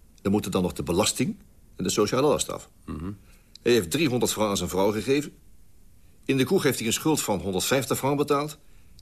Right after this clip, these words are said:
Speaker 1: En Pierrette heeft hij daar tweehonderd francs teruggegeven. Dat is samen al zeshonderdvijftig francs. Dat is meer dan hij in handen kreeg.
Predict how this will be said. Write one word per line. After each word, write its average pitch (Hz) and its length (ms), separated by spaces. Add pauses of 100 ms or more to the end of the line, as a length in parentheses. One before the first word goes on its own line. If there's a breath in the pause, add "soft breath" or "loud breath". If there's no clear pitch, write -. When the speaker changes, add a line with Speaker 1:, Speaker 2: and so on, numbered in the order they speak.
(140)
Speaker 1:
En 143 160
Pierrette 127 360
heeft 160 140
hij 143 100
daar 127 140 (140)
tweehonderd 113 420
francs 80 200
teruggegeven. 78 580 (680)
Dat 113 140
is 101 120
samen 104 260
al 87 60
zeshonderdvijftig 104 840
francs. 151 220 (760 soft breath)
Dat 139 260
is 123 200
meer 104 360
dan 98 160
hij 107 80
in 101 140
handen 127 260
kreeg. - 300